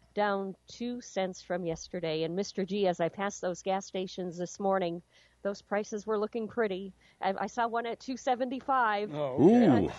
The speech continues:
Speaker 2: I wish mine was that low.
Speaker 1: I thought, "Boy,
Speaker 3: Yeah.
Speaker 1: oh, boy."
Speaker 2: Uh.
Speaker 1: Um, on our highways, uh, we did have that one accident on, uh, ninety-five this morning, and we'll look to see if that one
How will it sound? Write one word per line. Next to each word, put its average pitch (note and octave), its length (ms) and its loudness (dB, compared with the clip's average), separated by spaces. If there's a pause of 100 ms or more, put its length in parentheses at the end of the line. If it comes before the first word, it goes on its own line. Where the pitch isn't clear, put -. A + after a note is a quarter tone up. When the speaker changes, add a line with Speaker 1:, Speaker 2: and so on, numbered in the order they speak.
(120)
Speaker 2:
I - 20 -14
wish A#2+ 180 -14
mine C#3 280 -6
was G#2+ 100 -10
that G2+ 180 -6
low. G#2 200 -6
Speaker 1:
I - 60 -4
thought, C4 200 -2
"Boy, D#4 280 2
Speaker 3:
Yeah. D#4 220 2
Speaker 1:
oh, - 140 0
boy." C#4 280 2 (240)
Speaker 2:
Uh. - 160 -4 (180)
Speaker 1:
Um, A3+ 300 0 (100)
on C4 200 2
our C#4 120 -2
highways, B3 760 -6
uh, F#3 420 2 (140)
we G#3+ 200 -8 (160)
did D4+ 380 -6
have C4+ 380 0 (120)
that G#3+ 260 0
one A#3+ 180 0
accident F#3+ 800 -6 (100)
on, F3+ 340 0
uh, E3+ 120 0
ninety-five F#3+ 760 -2
this - 240 -12
morning, D#3 320 -6
and E3+ 140 -8
we'll F#3 140 0
look F3 180 -2
to F3 100 -8
see E3 260 -4
if D#3+ 120 -6
that D#3+ 180 0
one D#3+ 280 -6